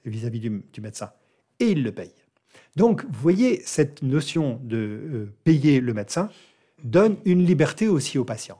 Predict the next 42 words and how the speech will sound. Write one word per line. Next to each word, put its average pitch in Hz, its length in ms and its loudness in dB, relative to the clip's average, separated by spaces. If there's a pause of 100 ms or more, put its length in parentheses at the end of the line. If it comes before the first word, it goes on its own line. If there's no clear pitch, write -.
hein. - 120 -20 (600)
On 156 80 6
voit 156 420 2
d'ailleurs 123 560 -4
que, 135 340 2
dans 180 200 0
certaines 139 440 -2
circonstances, 190 840 -8 (460)
le 143 100 0
fait 165 200 2
de 131 140 -2
ne 127 180 2 (220)
jamais 175 380 2
payer 135 600 0 (240)
les 117 320 0
aidants, 185 420 0 (320)
les 110 180 -4
aidants 113 220 -4
professionnels, 117 640 -6
je 117 120 -8
veux 110 80 -4
dire, 175 180 -4 (460)
peut 262 200 4
créer 226 520 -2
un 143 120 -2
sentiment 185 580 -2
de 151 100 0
dette, 127 360 -6 (220)
vous 131 60 -2
voyez, 151 220 -4 (580)
qui 147 160 4
est 147 80 6
d'ailleurs 127 400 2
compensé 131 640 -6
par 131 140 2
le 117 100 -2
fait 120 380 -8
que, 139 80 -2
de 135 160 2
temps 120 240 -4
en 104 60 -2
temps, 151 280 -6